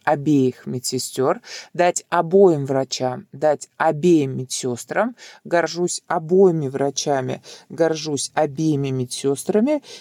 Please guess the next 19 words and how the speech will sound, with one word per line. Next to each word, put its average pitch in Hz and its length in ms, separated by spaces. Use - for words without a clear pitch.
И 165 80
думаю 156 560
об 151 200
обоих 160 500
врачах, 202 540
и 165 80
думаю 185 540
об 151 180
обеих 135 480
медсёстрах. 131 640
Вот 160 160
эти 156 160
числительные 190 640
тоже, 165 680
ну, 165 220
так 147 220
скажем, 143 400
вызывают 135 600
вопросы. - 640